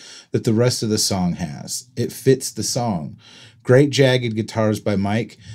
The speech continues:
and Ed, that dude still has it after all these years. I hope for the people that aren't into this song at least can appreciate that the band that we all love is taking chances and not putting out a retread of past albums.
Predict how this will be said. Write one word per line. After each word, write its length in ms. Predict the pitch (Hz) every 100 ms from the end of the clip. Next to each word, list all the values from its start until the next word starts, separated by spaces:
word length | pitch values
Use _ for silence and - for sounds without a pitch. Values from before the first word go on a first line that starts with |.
| -
and 140 | 107 107
Ed, 380 | 120 143 143 127
that 240 | 131 123
dude 240 | 123 127 113
still 320 | - 127 127
has 320 | 117 110 107
it 160 | 107 -
after 360 | 101 - 101
all 220 | 95 95
these 320 | 95 95 95 90
years. 420 | 85 62 - - - - - -
I 80 | 110
hope 200 | 139 151
for 80 | 165
the 120 | 143
people 280 | 143 131 123
that 180 | 107 -
aren't 240 | 117 107
into 220 | 117 107 107
this 160 | 107
song 340 | - 104 95 95
at 140 | 92
least 260 | 104 123 -
can 100 | 117
appreciate 720 | 95 - 110 104 - 101 87
that 120 | 87
the 60 | 92
band 400 | 87 101 107 107
that 100 | -
we 120 | 92
all 200 | 90 110
love 240 | 107 95
is 160 | 90 -
taking 360 | - 117 123 117
chances 580 | - 113 95 104 101 - - - -
and 100 | 98
not 220 | 110 110
putting 300 | - 127 117
out 160 | 107 98
a 40 |
retread 500 | 95 104 101 104 101
of 120 | -
past 360 | - 98 92 -
albums. 420 | 82 87 - -